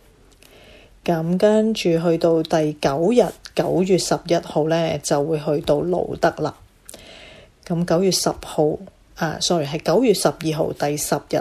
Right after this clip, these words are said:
呢，都會仍然喺盧德嘅。咁第十一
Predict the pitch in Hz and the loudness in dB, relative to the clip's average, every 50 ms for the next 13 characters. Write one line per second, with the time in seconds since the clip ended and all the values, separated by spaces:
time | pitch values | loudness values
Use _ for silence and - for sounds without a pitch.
0 | - 170 190 196 - - - - _ - 208 208 208 202 - - 165 151 147 143 | -2 -2 -4 -4 -4 -12 -20 -16 _ 0 0 0 0 -2 -6 -4 -2 -2 -2 -2
1 | 135 - - 165 156 147 156 156 156 143 147 139 156 156 160 165 151 - - - | -6 -8 -4 -4 -4 -4 -4 -6 -8 -8 -6 -6 -4 -2 0 0 0 0 0 -2
2 | 160 - - - - - - - - - - - - - - - - - - - | -4 -2 -2 -6 -6 -6 -8 -18 -20 -20 -20 -20 -20 -20 -20 -20 -20 -20 -20 -20
3 | - - - - _ _ _ _ _ _ _ 175 170 165 170 190 214 214 - 190 | -20 -20 -20 -20 _ _ _ _ _ _ _ -4 -2 -2 -2 -2 -4 0 2 2
4 | 180 175 180 180 - - 190 170 175 - - - - - - - - - 185 202 | 4 4 2 0 0 -2 -2 -2 -2 -6 -16 -20 -20 -20 -20 -20 -10 -6 -2 -2